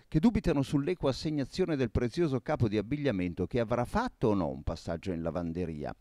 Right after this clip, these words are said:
Il fatto è che il pullover che mi hai dato tu è finito nel guardaroba dell'ingegnere Abate,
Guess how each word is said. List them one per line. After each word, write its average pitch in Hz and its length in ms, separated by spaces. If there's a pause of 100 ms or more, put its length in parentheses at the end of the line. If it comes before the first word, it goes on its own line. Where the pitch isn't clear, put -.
(480)
Il 208 120
fatto 220 260
è 92 60
che 95 100
il 101 120
pullover 131 480
che 87 100
mi 87 100
hai 92 60
dato 127 260
tu 82 220
è 92 60
finito 143 360
nel 131 160
guardaroba 143 580
dell'ingegnere 92 720
Abate, 76 560